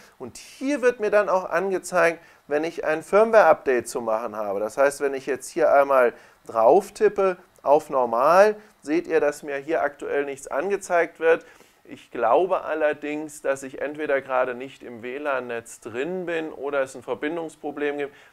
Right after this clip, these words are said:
denn normalerweise sollte eigentlich jetzt ein Firmware-Update angezeigt werden, ähm, denn es hat aktuell eins gegeben. Kann natürlich auch sein, dass der Kopter schon mit der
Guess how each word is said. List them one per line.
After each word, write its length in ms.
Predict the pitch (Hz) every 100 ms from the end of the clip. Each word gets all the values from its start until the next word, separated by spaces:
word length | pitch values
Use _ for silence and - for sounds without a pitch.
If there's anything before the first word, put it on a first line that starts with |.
| -
denn 140 | 113
normalerweise 1120 | 110 104 98 95 135 170 151 131 131 135 117 104
sollte 640 | 104 120 165 190 175 -
eigentlich 640 | 120 135 143 143 131 127
jetzt 340 | - 127 - -
ein 200 | 113 117
Firmware-Update 840 | - 131 131 120 110 - 110 107
angezeigt 720 | 113 147 147 - 135 135 -
werden, 260 | 139 131 127 - - _ -
ähm, 400 | 123 120 123 120
denn 120 | 117 117
es 140 | -
hat 200 | 120 -
aktuell 480 | 120 - 113 117 127
eins 340 | 104 110 110
gegeben. 480 | 110 101 123 139 139 _ _
Kann 220 | - 151
natürlich 560 | 160 160 156 127 135
auch 140 | 117 120
sein, 260 | 127 135
dass 180 | 123 110
der 140 | 127 120
Kopter 420 | - 127 - 117
schon 380 | - 139 160 160
mit 180 | 139
der 300 | 135 120 110